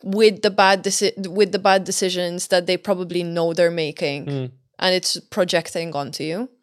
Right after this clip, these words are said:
Speaker 1: This is for the people that I'm saying that
Speaker 2: Yeah.
Speaker 1: are adamant. Obviously, there are those, like, if
Speaker 2: Yeah,
Speaker 1: I'm a
Speaker 2: who, who are
Speaker 1: multi-millionaire.
Speaker 2: adamant, just to clarify that question, so people who are adamant that they need the logo on the t-shirt.
Speaker 1: Yeah.
Speaker 2: Okay. Um, so again, it,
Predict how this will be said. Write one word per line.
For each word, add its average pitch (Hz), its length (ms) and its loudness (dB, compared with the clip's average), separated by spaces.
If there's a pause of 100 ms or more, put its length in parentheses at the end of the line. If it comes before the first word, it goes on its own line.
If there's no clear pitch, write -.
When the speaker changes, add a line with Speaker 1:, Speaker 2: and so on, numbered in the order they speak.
(720)
Speaker 1:
This 226 120 0
is 254 120 2
for 247 140 6
the 220 80 2
people 214 360 -4
that 190 120 2
I'm 190 160 -4
saying 180 380 0
that - 500 0
Speaker 2:
Yeah. 156 200 8
Speaker 1:
are 180 100 8
adamant. 175 500 2
Obviously, 185 360 0
there 165 180 4
are 156 60 2
those, 175 340 2
like, - 260 -8 (100)
if 160 100 0
Speaker 2:
Yeah, 135 80 8
Speaker 1:
I'm 180 100 2
a 175 40 0
Speaker 2:
who, 170 60 -2
who 170 80 2
are 160 60 4
Speaker 1:
multi-millionaire. 131 580 6
Speaker 2:
adamant, 113 540 0
just - 160 -4
to - 80 -4
clarify 117 260 6
that 104 140 4
question, 107 300 2
so 113 100 -8
people 110 200 -2
who 110 100 2
are 104 120 2
adamant 107 300 2
that 101 80 -10
they 104 80 -4
need 101 320 -2
the 104 80 0
logo 98 380 4
on 90 100 -4
the 90 80 -6
t-shirt. 104 320 -2
Speaker 1:
Yeah. 131 240 2 (140)
Speaker 2:
Okay. 98 400 -4 (500)
Um, 120 560 4
so 135 180 4
again, 143 320 2
it, 113 240 -6